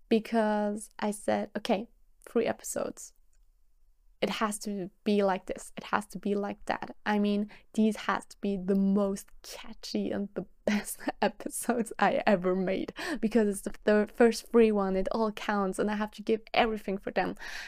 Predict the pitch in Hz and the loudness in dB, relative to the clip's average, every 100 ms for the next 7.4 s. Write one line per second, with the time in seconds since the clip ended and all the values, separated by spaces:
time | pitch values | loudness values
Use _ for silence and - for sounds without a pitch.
0 | - - 214 208 208 - - - 196 202 | -10 2 4 4 0 -18 -4 2 4 2
1 | - - - - 196 180 - 208 196 - | -6 -20 -14 -2 2 0 -2 -6 -6 2
2 | 196 202 - - 285 277 294 302 233 196 | 2 2 -2 -2 -2 -2 0 0 0 -2
3 | 202 196 190 196 202 190 - 196 180 208 | -2 -2 -4 -4 -6 -8 -6 -6 -2 -2
4 | 196 - 202 196 - 202 - - - - | -2 -4 -6 -6 -2 0 0 -4 -20 -20
5 | - - - 190 202 196 240 - - 190 | -20 -18 -4 2 2 2 -2 -4 -4 -2
6 | 185 202 - - 196 185 185 180 202 - | -2 -4 -12 -4 0 2 0 -2 -8 -16
7 | - 202 185 - | -4 -4 -4 -12